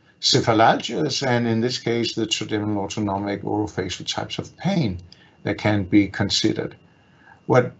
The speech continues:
the, uh, autonomic, uh, cephalalgias and orofacial pains will have in common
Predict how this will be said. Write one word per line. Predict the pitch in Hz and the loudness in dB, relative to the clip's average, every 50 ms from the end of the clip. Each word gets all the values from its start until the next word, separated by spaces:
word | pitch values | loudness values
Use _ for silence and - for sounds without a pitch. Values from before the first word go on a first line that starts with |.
| _ - - | _ -4 0
the, | 117 123 123 123 123 123 120 120 | 4 6 8 8 8 8 8 8
uh, | 117 117 117 120 123 - - - _ _ _ _ _ _ _ _ _ - | 8 6 4 4 2 0 -6 -14 _ _ _ _ _ _ _ _ _ -4
autonomic, | - - - 120 123 123 127 160 214 226 233 220 190 - - - - | -2 0 2 2 4 6 6 6 6 6 4 2 2 0 -2 0 2
uh, | 139 123 123 120 117 113 | 4 6 6 6 6 6
cephalalgias | 107 - 123 107 - 110 107 110 113 127 151 151 - - 147 139 127 113 - | 4 4 0 0 0 2 4 6 4 4 4 0 -2 -4 -4 -4 -4 -4 -4
and | 117 113 | -4 -2
orofacial | 110 107 113 110 110 - 113 113 107 - - 113 104 - | 0 0 0 0 -2 -2 -2 -2 -2 -4 -6 -8 -10 -8
pains | - - 113 117 110 107 101 - | -6 -4 0 0 0 0 -2 -4
will | - - | -6 -6
have | 90 95 98 - | -4 -4 -4 -2
in | 101 101 101 | -4 -4 -4
common | 95 - - 120 151 160 160 143 117 | -4 -2 0 2 4 4 4 4 2